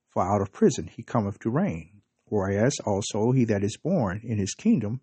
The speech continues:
becometh poor. I considered all the living which walk under the sun, with a second child that shall stand up in his stead. There is no end of all the people, even of all that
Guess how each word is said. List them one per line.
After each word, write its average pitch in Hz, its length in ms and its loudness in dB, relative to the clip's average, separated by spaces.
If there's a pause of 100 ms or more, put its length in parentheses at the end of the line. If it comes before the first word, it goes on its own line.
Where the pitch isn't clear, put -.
becometh 113 400 -2
poor. - 380 -2 (1000)
I 196 60 2
considered 220 480 6
all 127 220 4
the 113 80 4
living 101 420 4
which - 340 0
walk 110 440 -2 (100)
under 107 200 2
the 104 140 -6
sun, 95 520 -2 (360)
with - 140 -6
a 98 60 -4
second 95 360 0
child 95 380 2
that 95 180 -6
shall - 300 -8
stand 107 560 -2
up 147 300 -2
in 95 120 -4
his 104 180 0
stead. - 340 -2 (920)
There 101 220 4
is 98 180 0
no 123 600 4 (440)
end 98 380 2
of 92 120 -10
all 117 420 2
the 170 80 -8
people, - 420 -4 (480)
even 120 260 8
of 95 120 -4
all 95 480 0
that 95 240 -4